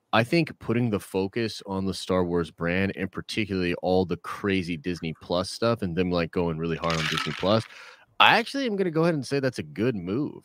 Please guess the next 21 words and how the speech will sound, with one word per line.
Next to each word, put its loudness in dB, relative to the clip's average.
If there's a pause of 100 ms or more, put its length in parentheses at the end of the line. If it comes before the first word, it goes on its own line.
and -2
that 2 (460)
allowing 4
a 2
license -2
like -2
this -2
to -8
lapse -2
in -4
the -6
wake -2
of, -2 (140)
you -4
know, -4
focusing -4
more -4
on -4
Star -4
Wars -2
is -12